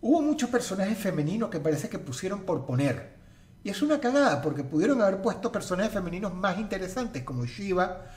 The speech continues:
que aparece en el juego, pero no es jugable, o al menos no lo es todavía.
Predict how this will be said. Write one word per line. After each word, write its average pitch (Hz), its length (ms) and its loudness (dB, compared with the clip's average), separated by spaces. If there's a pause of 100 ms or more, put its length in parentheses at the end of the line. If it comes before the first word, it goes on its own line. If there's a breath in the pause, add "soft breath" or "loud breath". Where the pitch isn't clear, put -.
(200 loud breath)
que - 80 -6
aparece 131 360 0
en 185 60 0
el 165 100 -2
juego, 165 320 2
pero 123 180 0
no 117 160 -2
es 120 60 -2
jugable, 139 560 0 (340 loud breath)
o 131 120 0
al 127 100 4
menos 143 240 2
no 151 140 2
lo 151 120 8
es 127 160 0
todavía. 151 680 6